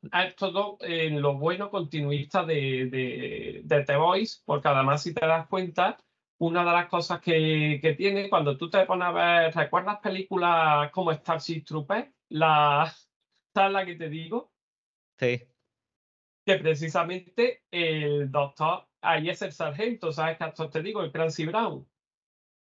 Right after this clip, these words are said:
Speaker 2: Eh,
Speaker 1: En el,
Speaker 2: no.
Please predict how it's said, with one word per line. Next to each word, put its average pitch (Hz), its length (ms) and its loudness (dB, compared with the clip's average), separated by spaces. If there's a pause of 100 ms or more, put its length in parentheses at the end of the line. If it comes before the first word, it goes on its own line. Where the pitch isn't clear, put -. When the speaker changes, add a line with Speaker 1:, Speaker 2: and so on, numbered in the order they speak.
(240)
Speaker 2:
Eh, 98 1080 -6 (800)
Speaker 1:
En 107 120 0
el, 190 280 6
Speaker 2:
no. 123 120 0